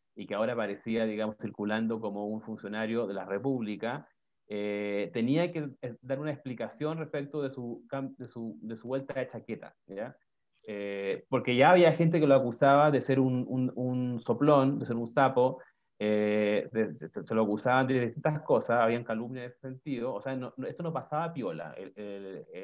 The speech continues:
el hecho de que Bello hubiese cambiado de, de bando. Y entonces el problema del Cid también era un poco ese.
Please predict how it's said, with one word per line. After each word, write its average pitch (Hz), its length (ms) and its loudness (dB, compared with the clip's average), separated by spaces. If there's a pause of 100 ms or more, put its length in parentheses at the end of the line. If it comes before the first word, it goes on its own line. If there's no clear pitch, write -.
el 110 100 -8
hecho 117 200 -10
de 117 120 -8
que 113 140 -10
Bello 117 260 -6
hubiese 117 260 -10
cambiado 117 500 -4
de, 113 220 0
de 113 100 -6
bando. 87 440 -6 (720)
Y 117 180 -2
entonces 151 420 -2
el 135 100 -6
problema 147 260 -4
del 143 200 -2
Cid 160 120 -6
también 156 220 -6
era 165 80 -4
un 165 80 -4
poco 156 240 -2
ese. 143 340 -6